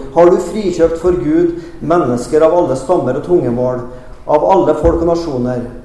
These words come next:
Verdig er lammet som ble slaktet, verdig til å få all makt, visdom, eh, rikdom, styrke, ære, pris og takk.» Vi har et lam som en, noen s-, en dag skal oppleve som et vred lam. Men for den som kjenner Jesus Kristus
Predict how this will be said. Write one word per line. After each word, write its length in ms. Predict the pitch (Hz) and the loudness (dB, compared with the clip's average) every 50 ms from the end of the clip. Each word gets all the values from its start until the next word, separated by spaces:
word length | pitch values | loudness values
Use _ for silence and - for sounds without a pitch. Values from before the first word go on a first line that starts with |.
| - - - | -18 -18 -14
Verdig 440 | 120 - 165 180 170 160 139 143 160 | 0 2 2 4 4 0 2 4 4
er 160 | 165 170 175 | 6 6 6
lammet 280 | 175 156 - - 143 - | 6 4 4 0 -2 -2
som 120 | 165 156 | -4 -2
ble 120 | 147 156 156 | -2 -2 -2
slaktet, 520 | - - 175 175 - - - 139 131 - 127 151 | -2 -4 -4 -6 -6 -8 -8 -8 -6 -4 0 2
verdig 420 | 175 180 180 175 117 117 131 - - | 4 4 4 2 0 -4 -6 -6 -4
til 140 | 165 156 165 | 0 2 2
å 80 | 165 | 0
få 300 | 165 - - 151 156 160 156 151 | 0 -2 0 2 2 2 4 2
all 140 | 151 151 151 151 | 2 2 2 4
makt, 320 | 160 160 160 - - - - - - - - - 143 | 4 2 2 0 -8 -14 -16 -16 -18 -18 -16 -6 -2
visdom, 680 | 170 170 165 170 - - 147 139 143 143 143 143 143 143 143 139 - - - - - - - - - - - | 0 0 0 0 -2 -2 -4 -2 -2 -4 -4 -6 -8 -8 -12 -14 -16 -16 -16 -18 -18 -18 -18 -20 -18 -10 -4
eh, 220 | 127 127 127 131 | -2 0 2 2
rikdom, 480 | 175 185 - - - - 156 151 160 160 156 - | 4 4 4 4 4 2 4 4 4 4 2 2
styrke, 480 | - 165 160 165 165 - 127 127 135 | 2 2 2 2 -2 -2 -2 0 0
ære, 540 | - 143 147 143 131 120 120 123 127 131 127 127 - | 0 -2 -2 -2 -2 -2 -2 -2 -4 -4 -6 -8 -10
pris 380 | - 123 123 127 120 - - - - - - | -10 -8 -8 -8 -8 -10 -14 -16 -18 -14 -12
og 160 | 127 120 - | -12 -12 -12
takk.» 340 | 131 123 - - - - - - - - - - - - - - - - - - - - - - - - - - 123 | -12 -14 -16 -18 -20 -20 -18 -18 -16 -16 -16 -16 -18 -18 -18 -18 -18 -18 -18 -20 -20 -20 -20 -20 -20 -20 -20 -12 -10
Vi 40 | 131 | -10
har 200 | 131 131 160 156 160 175 | -2 0 0 0 0 -2
et 140 | - - | -4 -4
lam 400 | 160 156 165 180 202 220 208 170 | -4 -2 -2 -2 -2 -4 -6 -8
som 260 | - - - 165 170 175 | -8 -6 -4 -4 -4 -2
en, 280 | 156 156 165 170 175 175 175 170 | -2 -2 -2 -2 -2 -2 -2 -2
noen 220 | 170 170 180 175 | -2 -2 -2 -4
s-, 240 | - - - - - - | -4 -10 -16 -18 -12 -10
en 180 | 156 160 165 160 | -8 -4 -2 -2
dag 140 | 160 156 | -4 -2
skal 160 | - 180 170 - | -2 -4 -4 -4
oppleve 340 | - 127 135 147 156 - - | -2 -2 -2 -2 -2 -6 -8
som 140 | 156 156 156 | -8 -8 -6
et 140 | 156 - - | -8 -8 -8
vred 300 | 156 160 170 185 185 180 180 | -6 -4 -4 -4 -2 -2 -2
lam. 200 | 190 233 240 202 - - - - - - - - - - - - - - - - - - - - - - - - | -2 -4 -6 -10 -12 -14 -18 -18 -20 -20 -20 -20 -20 -20 -20 -20 -20 -20 -20 -20 -18 -18 -20 -18 -18 -20 -16 -12
Men 140 | 135 139 131 | -10 -10 -6
for 100 | 156 156 | -4 -4
den 120 | 160 165 170 | -4 -4 -4
som 140 | 165 170 170 | -4 -6 -6
kjenner 320 | - - 190 175 151 156 165 | -6 -6 -6 -6 -4 -4 -4
Jesus 260 | 147 - - - - | -4 -6 -8 -12 -10
Kristus 520 | - 160 120 - - 139 143 143 143 - | -10 -10 -10 -10 -10 -10 -10 -10 -12 -14